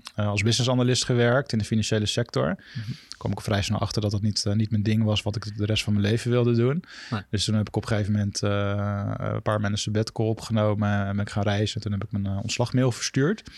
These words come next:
Speaker 1: En, eh, eigenlijk al omdat ik al wat ideeën in mijn hoofd had om, om on-, online op te zetten. En toen heb ik begin tweeduizend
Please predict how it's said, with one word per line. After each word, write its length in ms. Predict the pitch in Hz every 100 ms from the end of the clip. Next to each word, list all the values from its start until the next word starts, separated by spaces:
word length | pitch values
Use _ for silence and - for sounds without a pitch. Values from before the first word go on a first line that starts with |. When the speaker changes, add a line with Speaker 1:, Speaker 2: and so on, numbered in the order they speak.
| - - - - - -
Speaker 1:
En, 400 | 131 135 135 -
eh, 100 | 135
eigenlijk 360 | 131 147 -
al 120 | 156
omdat 220 | 143 139 131
ik 100 | 127
al 100 | 127
wat 140 | 120
ideeën 320 | 117 117 117
in 80 | 110
mijn 120 | 110
hoofd 200 | 107 113
had 180 | 110 101
om, 220 | 107 104
om 140 | 104 107
on-, 140 | 113
online 300 | - 110 104
op 140 | 104 -
te 80 |
zetten. 400 | 104 101 98 139 - _ _ _ -
En 80 | 113
toen 120 | 113
heb 120 | 101
ik 80 | 101
begin 720 | 104 - - 110 110 104 104 -
tweeduizend 720 | - 107 107 104 101 98 -